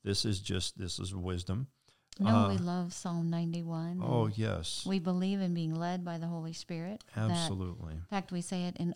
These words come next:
Speaker 2: almost every podcast,
Speaker 1: Mm-hmm.
Speaker 2: is, "Listen to the voice of the Holy Spirit.
Speaker 1: Yes,
Speaker 2: Get
Speaker 1: listen
Speaker 2: to
Speaker 1: to the
Speaker 2: know
Speaker 1: voice of the
Speaker 2: what he is saying to you." And it could,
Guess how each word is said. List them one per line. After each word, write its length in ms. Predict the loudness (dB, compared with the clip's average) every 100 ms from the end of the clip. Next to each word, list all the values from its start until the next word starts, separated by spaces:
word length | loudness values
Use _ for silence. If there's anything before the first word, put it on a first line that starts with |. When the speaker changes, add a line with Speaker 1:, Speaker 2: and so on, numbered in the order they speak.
| 0
Speaker 2:
almost 460 | 2 4 2 -2
every 220 | -8 -8 -8
podcast, 720 | -8 -8 -6 -6 -6 -8 -10
Speaker 1:
Mm-hmm. 480 | -12 -4 -2 0 -2
Speaker 2:
is, 200 | -6 -12 _ _ _ _ _
"Listen 460 | 0 0 2 0 0
to 140 | -2
the 80 | -4
voice 340 | -2 -4 -6
of 60 | -8
the 80 | -10
Holy 180 | -12 -16
Spirit. 280 | -14 -8
Speaker 1:
Yes, 320 | -2 -2 -2 -6
Speaker 2:
Get 100 | -2
Speaker 1:
listen 160 | 2 4
Speaker 2:
to 40 |
Speaker 1:
to 80 | 6
the 60 | 6
Speaker 2:
know 260 | 6 4
Speaker 1:
voice 160 | 2 -2
of 60 |
the 80 | -4
Speaker 2:
what 180 | -4 -4
he 260 | -2 -2 -2
is 120 | -2
saying 340 | -2 0 0
to 160 | -2 -6
you." 200 | -6 -4
And 160 | 0 0
it 100 | 0
could, 320 | -2 -4